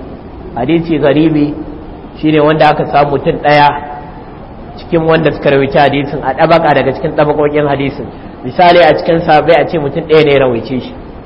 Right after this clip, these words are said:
Ko da a tabi'ai an samu mutane da yawa to garibi ake ce shi. Ko a cikin sahabbai a samu da yawa, amma a tabi'ai mutum ɗaya ne ya riwaye shi. Sai a ce wannan hadisi ne garibi.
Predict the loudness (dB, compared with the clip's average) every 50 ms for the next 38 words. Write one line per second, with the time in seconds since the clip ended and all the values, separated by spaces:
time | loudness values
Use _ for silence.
0 | -18 -18 -18 -18 -18 -18 -18 -14 -4 -2 0 4 4 4 4 4 4 2 2 2
1 | 4 4 4 4 4 2 2 0 0 2 2 0 2 2 2 2 2 2 4 4
2 | 6 6 6 4 2 0 0 0 0 2 2 0 0 0 -4 -4 -4 -6 -8 -8
3 | -8 -10 -10 -10 -12 -14 -14 -16 -18 -18 -18 -18 -18 -18 -18 -16 -10 0 2 4
4 | 6 6 4 2 0 0 0 0 2 2 2 2 4 2 2 2 2 2 2 2
5 | 0 -2 0 0 0 2 2 2 4 4 4 6 6 6 6 4 4 0 -4 -8
6 | -8 -10 -12 -14 -14 -16 -16 -16 -16 -16 -16 -16 -16 -16 -18 -18 -16 -16 -16 -16
7 | -16 -16 -16 -14 -14 -14 -14 -14 -14 -16 -16 -12 -4 0 2 2 4 4 4 4
8 | 6 4 4 4 4 4 4 4 4 4 4 4 4 2 2 -2 -2 -2 2 4
9 | 4 4 4 4 4 4 4 4 4 4 4 2 0 -4 -6 -10 -12 -14 -16 -16
10 | -16 -16 -16 -16 -18 -18 -18 -18 -18 -16 -16 -14 -6 0 2 2 2 2 2 2
11 | 2 2 4 2 2 0 0 0 -2 -2 -4 -4 -4 -2 -2 0 0 0 -2 0
12 | -2 -2 -4 -6